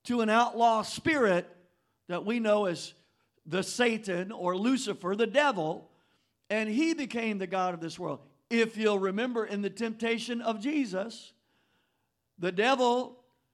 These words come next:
showed Jesus all the kingdoms of this world in a moment of time.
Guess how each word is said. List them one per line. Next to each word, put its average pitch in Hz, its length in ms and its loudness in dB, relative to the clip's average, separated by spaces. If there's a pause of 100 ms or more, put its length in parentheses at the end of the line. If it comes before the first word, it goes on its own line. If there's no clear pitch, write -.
showed 233 560 0
Jesus 220 800 -4
all 320 480 4
the 359 140 -6
kingdoms 247 560 -8
of 202 80 -6
this 240 200 -8
world 226 380 -6 (100)
in 240 180 -4
a 202 80 -2
moment 247 380 -2
of 262 140 -8
time. 131 460 -12